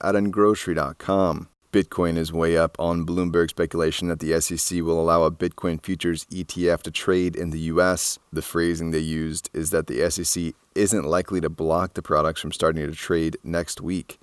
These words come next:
The Bloomberg report followed an S E C tweet through its investor education account that says, "Before investing in a fund that holds Bitcoin futures contracts,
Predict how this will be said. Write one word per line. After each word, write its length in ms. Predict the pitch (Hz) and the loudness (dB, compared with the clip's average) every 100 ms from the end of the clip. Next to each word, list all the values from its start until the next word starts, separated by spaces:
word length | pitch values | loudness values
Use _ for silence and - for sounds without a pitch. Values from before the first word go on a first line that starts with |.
| _ - | _ -14
The 60 | 80 | -6
Bloomberg 380 | 80 76 73 | -4 -2 -2
report 360 | 78 76 80 - | -4 -4 -2 -2
followed 380 | - 82 82 80 | 0 2 4 2
an 100 | 80 | 0
S 200 | 80 87 | -2 -2
E 60 | |
C 220 | 80 82 80 | -6 -6 -8
tweet 360 | - 104 95 - | -8 -6 -6 -4
through 140 | 90 | -2
its 160 | 82 - | -2 -4
investor 560 | 87 80 92 90 - 92 | -6 -2 0 0 0 0
education 540 | 82 82 101 95 - | 0 -2 -4 -4 -4
account 360 | 85 95 87 80 | -2 0 0 -2
that 100 | 78 | -2
says, 460 | - 85 82 80 - _ | 2 4 2 0 -8 _
"Before 260 | 82 90 92 | -4 0 0
investing 420 | 82 82 - 87 | 4 2 2 -4
in 60 | |
a 40 | 80 | -4
fund 280 | - 85 82 | 0 0 0
that 120 | 76 | 0
holds 260 | 80 82 | -2 -2
Bitcoin 420 | - 90 - 87 80 | -2 -4 -4 -4 -4
futures 380 | - 90 87 | -6 -6 -6
contracts, 640 | - 90 85 - 87 - | -4 -2 0 0 0 -2